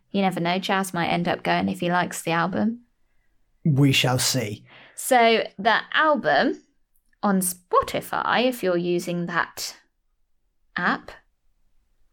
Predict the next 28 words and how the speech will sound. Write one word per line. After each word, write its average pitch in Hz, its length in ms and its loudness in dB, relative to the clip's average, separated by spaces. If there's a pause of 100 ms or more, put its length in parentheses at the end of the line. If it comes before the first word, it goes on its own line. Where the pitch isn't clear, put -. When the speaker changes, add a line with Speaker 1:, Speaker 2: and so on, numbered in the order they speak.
(1300)
Speaker 1:
it 254 220 2
is 196 580 2 (120)
a 208 120 2
red 269 300 2
background, 185 960 -2 (360)
red 262 320 0
writing, 180 960 -4
and 175 580 -4
nine 190 340 2
men 180 580 -2 (540)
on 226 180 4
a 208 60 2
stage 185 680 -2
bar 165 380 4 (440)
<laughs> - 440 -6
in 196 140 0
front - 300 -2
of 185 100 -4
it. 160 180 0 (720)
The - 140 0
album 214 320 0
was 190 180 -2
made 185 220 0
in 180 100 -4
two 180 220 -4
thousand 175 320 -2
and 170 320 -6 (200)
eighteen 180 720 0